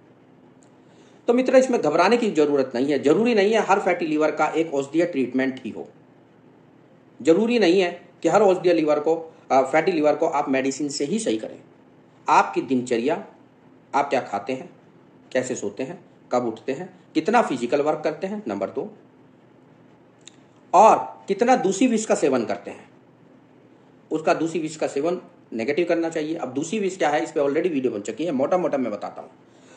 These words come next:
हमारा आज का जो आहार विहार है, खाना है, वो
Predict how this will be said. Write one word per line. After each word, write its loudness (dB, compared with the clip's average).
हमारा 4
आज 2
का 0
जो -2
आहार 2
विहार -4
है, -20
खाना 4
है, -4
वो 6